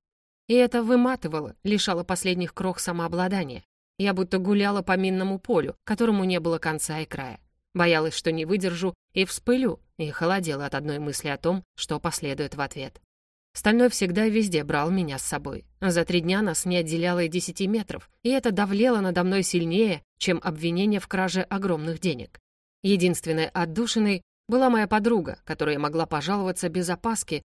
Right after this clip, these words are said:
что это станет известно кому-либо. Фая никогда не откроет моих тайн даже Игорю,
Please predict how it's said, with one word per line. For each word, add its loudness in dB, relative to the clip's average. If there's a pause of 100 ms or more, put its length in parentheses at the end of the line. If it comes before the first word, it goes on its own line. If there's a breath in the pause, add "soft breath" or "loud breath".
(140)
что -2
это 0
станет -4
известно -4
кому-либо. -6 (400)
Фая 2
никогда 0
не 0
откроет -2
моих -2
тайн -2 (200)
даже 0
Игорю, -2